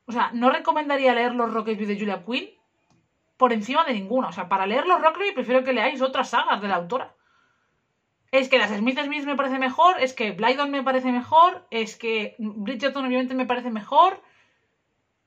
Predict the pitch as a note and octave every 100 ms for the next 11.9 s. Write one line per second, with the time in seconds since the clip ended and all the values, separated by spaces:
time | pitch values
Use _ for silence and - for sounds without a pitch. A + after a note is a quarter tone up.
0 | - B3+ B3+ G#3 A3 C#4+ D4 C#4+ C4+ B3+
1 | B3 G#3+ C#4 D#4 F4 A#3 A#3+ B3 C4+ A#3+
2 | G#3+ A#3+ C4+ B3+ G#3+ G#3+ - _ _ _
3 | _ _ _ _ - A3 G#3 G4+ G4+ C4+
4 | A#3 B3+ B3 G3+ F3 F#3 C#4 B3 A3 G#3
5 | D4 - A3+ A3+ D#4+ - - F3 B3+ -
6 | - - _ _ _ _ _ _ _ _
7 | _ G#3+ B3 F4 C#4 D#4 G#4+ - C#4+ E4
8 | D#4 - G3 G#3 G#3+ C4 B4 - _ A#3+
9 | G#3+ C#4 F#4 - C4+ G3 F3 G#3 F#3+ D3+
10 | - _ _ _ _ _ _ _ _ _
11 | _ _ A3+ G#3+ F#3+ F#3 G3+ G3+ -